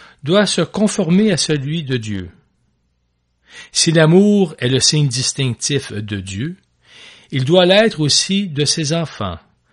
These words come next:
qui doivent l'imiter en cela. Cependant,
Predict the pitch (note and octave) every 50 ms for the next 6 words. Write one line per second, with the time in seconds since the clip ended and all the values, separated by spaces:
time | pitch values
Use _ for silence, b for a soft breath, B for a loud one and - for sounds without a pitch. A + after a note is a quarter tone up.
0 | _ _ _ - - A2+ G#2+ A2+ B2 C3+ C#3 C3+ A#2 A2 A2+ B2 B2 B2 A#2+ A2+
1 | - - A#2 A#2+ C#3 D3+ - _ - A#2 G#2+ G2+ - - A2 G2 F2 E2 D#2+ -
2 | _ _ _ _ _ _ _ _ _ _ _ _ _ _ _ _ _ _ _ _
3 | _ _ b b b b b b b b b b - - - F3+ E3+ - F3 E3
4 | D3+ C3+ A#2+ A2 G#2 F#2 F#2+